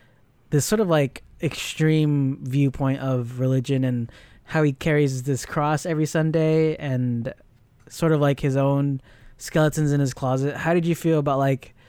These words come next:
sort of that, that subtle theme of religion and sort of how it plays into the film and almost, like, plays into, like, the almost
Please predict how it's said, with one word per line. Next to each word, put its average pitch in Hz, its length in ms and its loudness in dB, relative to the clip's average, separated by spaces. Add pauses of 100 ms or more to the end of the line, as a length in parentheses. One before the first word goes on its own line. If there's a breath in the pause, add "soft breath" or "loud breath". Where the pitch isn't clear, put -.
(220 soft breath)
sort 196 260 2
of 202 60 -2
that, 208 120 2
that 160 140 -4
subtle 160 360 2
theme 147 400 0
of 131 280 -6 (160)
religion 147 500 2
and 127 160 -2
sort 143 140 -2
of 131 80 -2
how 131 180 0
it 127 80 -6
plays 139 300 0
into 127 680 -2 (380 soft breath)
the 135 100 2
film 147 460 2
and 135 160 -2
almost, 165 340 0
like, 147 200 0
plays 147 200 2
into, 139 240 -2
like, 123 320 -4 (460 soft breath)
the 160 100 -2
almost 135 420 -2